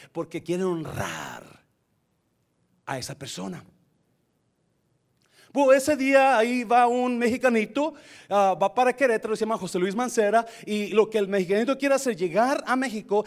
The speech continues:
agarrar una taza de café, tomársela con su familia, unos frijolitos bien machucaditos, con una salsa de molcajete bien picosa y unas tortillas hechas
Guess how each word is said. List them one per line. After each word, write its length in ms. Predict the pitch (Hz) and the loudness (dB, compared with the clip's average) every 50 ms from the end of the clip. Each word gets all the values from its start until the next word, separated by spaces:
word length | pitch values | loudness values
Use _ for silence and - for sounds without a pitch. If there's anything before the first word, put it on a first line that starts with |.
| - - 156 | -6 -8 -4
agarrar 320 | 180 180 156 175 196 233 | -4 -2 -2 0 0 0
una 160 | 254 269 254 254 | 0 0 0 -2
taza 240 | 277 269 - 294 | -2 -2 0 0
de 120 | 277 277 277 | -2 -2 -2
café, 420 | 254 214 - - 170 165 196 247 | -4 -6 -6 -2 -2 -2 -2 -2
tomársela 640 | - - 180 170 170 190 214 214 - 302 277 269 269 | -4 -6 -8 -6 -4 -4 -4 -4 -4 -6 -6 -6 -4
con 140 | 277 240 226 | -6 -6 -6
su 100 | - 226 | -8 -8
familia, 540 | - 202 202 185 190 196 220 262 311 302 294 - - - 165 | -10 -8 -6 -4 -4 -4 -2 -2 -2 -2 -4 -6 -12 -6 -2
unos 300 | 214 247 269 285 - - | -2 0 0 -2 -4 -4
frijolitos 640 | 240 220 - 202 190 208 233 - - 262 240 190 170 | -6 -4 -4 -4 -4 -4 -6 -6 -6 -8 -8 -8 -10
bien 460 | 175 202 202 220 233 254 277 285 294 | -10 -8 -6 -4 -4 -2 -2 0 0
machucaditos, 840 | 285 254 262 - 233 - - 170 165 190 196 190 - 311 311 - - - - - | 0 0 0 -4 -6 -6 -4 -4 -4 -4 -6 -4 -6 -6 -6 -8 -12 -18 -8 -2
con 160 | - 214 202 | 0 2 2
una 220 | 233 254 269 254 | 2 0 0 0
salsa 320 | 262 - 254 262 254 - 247 | 0 0 -2 0 2 2 0
de 60 | 233 | 2
molcajete 720 | 214 214 208 214 208 160 - - 220 233 233 233 262 226 | 2 0 -2 -2 -4 -6 -4 -4 -4 -4 -2 0 0 0
bien 240 | 175 190 220 247 254 | 0 0 -4 -4 -4
picosa 560 | 254 - 185 - - 214 233 233 240 285 - - - 160 | -6 -8 -8 -4 0 0 0 0 0 -2 -2 -4 -6 -4
y 20 | 190 | -2
unas 240 | 226 240 269 269 269 | 0 0 0 0 0
tortillas 500 | 233 202 - - 233 240 254 269 262 254 | 0 -2 -2 -2 -2 0 2 2 2 0
hechas 400 | 240 240 - 269 254 - 208 | -2 -2 0 -2 -2 -2 -6